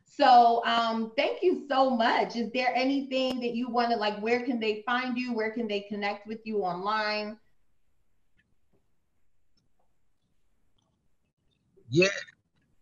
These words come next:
Speaker 2: yeah, absolutely, absolutely. So, uh, for everyone that's on Facebook, of course, in my name, they can connect with me, um, on Facebook at Charles Roberts, or they can connect with us at Roberts Group. So it's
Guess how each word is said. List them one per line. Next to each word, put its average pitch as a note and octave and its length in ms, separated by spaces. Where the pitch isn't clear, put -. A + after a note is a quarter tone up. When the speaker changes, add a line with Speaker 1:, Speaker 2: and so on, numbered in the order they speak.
Speaker 2:
yeah, F#3+ 220
absolutely, F3+ 580
absolutely. D3+ 580
So, E3+ 580
uh, B2 340
for C#3+ 140
everyone D#3 400
that's D3+ 240
on D3 140
Facebook, B2+ 640
of A#2+ 180
course, C3+ 320
in B2 60
my B2 160
name, B2 380
they B2 120
can B2 180
connect B2 340
with B2+ 100
me, B2+ 260
um, A2+ 480
on B2 140
Facebook B2+ 480
at A#2 160
Charles B2+ 540
Roberts, A#2+ 600
or F#3 540
they C3 100
can B2+ 120
connect C3 420
with B2 200
us B2+ 360
at B2 140
Roberts C3 480
Group. C3 440
So B2 260
it's - 180